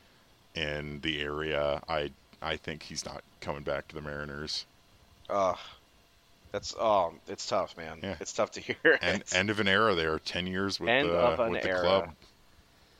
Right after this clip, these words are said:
Speaker 2: That's so true. Rockies pick him up? We'll see.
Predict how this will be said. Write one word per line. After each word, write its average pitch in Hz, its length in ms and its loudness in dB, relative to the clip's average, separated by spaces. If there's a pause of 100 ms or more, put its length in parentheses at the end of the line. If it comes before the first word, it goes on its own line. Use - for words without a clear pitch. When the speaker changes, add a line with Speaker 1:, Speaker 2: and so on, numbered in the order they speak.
Speaker 2:
That's - 160 -14
so 110 200 0
true. 92 360 -4 (480)
Rockies 110 320 2
pick 165 160 -2
him 170 80 -8
up? 208 140 -4 (340)
We'll 104 100 -4
see. 87 220 -6